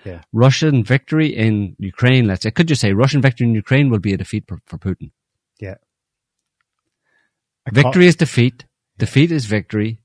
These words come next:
Speaker 2: Winning is losing. Black is white. Up is down. Because it's very complicated and you don't understand what I'm talking about. It's just, it's just, it's very nuanced. And people like you, Neil, with the little brain of the great unwashed, you don't really, you can't get it. So you just have to believe what I say. "Okay,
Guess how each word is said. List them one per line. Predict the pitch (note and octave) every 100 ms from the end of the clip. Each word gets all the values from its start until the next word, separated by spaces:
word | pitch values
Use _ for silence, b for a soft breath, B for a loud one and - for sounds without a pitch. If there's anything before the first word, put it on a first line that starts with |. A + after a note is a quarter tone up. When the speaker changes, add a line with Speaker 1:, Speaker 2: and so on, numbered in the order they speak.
| _ -
Speaker 2:
Winning | B2+ D#3 D#3+
is | C#3+
losing. | G#2+ G#2 G2 G#2+ A2 _
Black | A#2+ C3
is | C#3+ A2+
white. | G#2 G2
Up | A2 A2+
is |
down. | G#2 G2+
Because | G#2 - C3+ B2+ B B B B
it's | -
very | G#3 G#3
complicated | A#2+ B2 A#2+ B2
and | A2+
you | A2+
don't | G2+
understand | F2 E2 E2+ D#2+
what | D2+
I'm | D2
talking | D2+ -
about. | D#2+ F#2
It's | G2
just, | - -
it's | G#2 -
just, | F#2+ -
it's | G2+ -
very | - G#2+
nuanced. | F#2 F#2+ F#2+ F#2+ -
And | F2+
people | G#2 G2
like | F2+ -
you, | F2
Neil, | F2+ F2
with | E2 - -
the | E2+ D#2+
little | E2+ F2 F2
brain | E2+ E2 E2+
of | D#2+ D2+
the | D#2+ D2+ - - - F#2
great | F#2+
unwashed, | F2 E2+ E2+ E2 - - b b b -
you | A#2
don't | A2+ D#2
really, | F2 E2 D#2+ -
you | - -
can't | A2 -
get | E2+ D2+
it. | - b b
So | - C3+
you | C3
just | G#2
have |
to | F2
believe | F#2+ G2
what | E2+
I | D#2+
say. | - D#2+ D#2 B B C#3+
"Okay, | G3 E3+ D3 D3